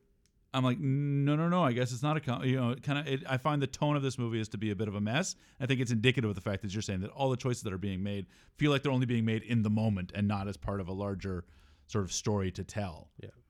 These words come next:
Speaker 2: This, this movie, unfortunately, tried to be something, and all it should have been was a popcorn action,
Speaker 1: Thriller, a little
Speaker 2: Michael Ba-,
Speaker 1: action
Speaker 2: Michael
Speaker 1: thriller.
Speaker 2: Bay, like,
Speaker 1: Sure.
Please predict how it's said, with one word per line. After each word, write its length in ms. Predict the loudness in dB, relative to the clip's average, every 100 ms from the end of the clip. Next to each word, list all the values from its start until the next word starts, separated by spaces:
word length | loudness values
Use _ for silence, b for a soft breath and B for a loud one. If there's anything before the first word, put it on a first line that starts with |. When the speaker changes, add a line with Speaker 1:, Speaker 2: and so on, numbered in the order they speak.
| -8
Speaker 2:
This, 140 | -8 -4
this 260 | -2 0
movie, 480 | 0 2 2 2 -2 _ _ -20 -20 -18 -6
unfortunately, 840 | -6 -2 -2 -2 -2 0 0 -2 b b b
tried 160 | -4 -2
to 60 |
be 80 | 0
something, 420 | -2 -2 -2 -4 -4
and 220 | -8 -2
all 220 | 2 2
it 100 | 2
should 220 | -2 -2
have 120 | 0
been 180 | 0 -2
was 120 | -2
a 60 | -6
popcorn 760 | -2 -2 -2 -4 -2 0 -2 -4 b b b b -8
action, 360 | -2 -2 -2 2
Speaker 1:
Thriller, 180 | 4 6
a 20 |
little 60 | 6
Speaker 2:
Michael 140 | 6
Ba-, 60 | 6
Speaker 1:
action 200 | 4 4
Speaker 2:
Michael 160 | 4 4
Speaker 1:
thriller. 120 | 4
Speaker 2:
Bay, 320 | 6 6 4 2
like, 140 | 0
Speaker 1:
Sure. 260 | 0 -2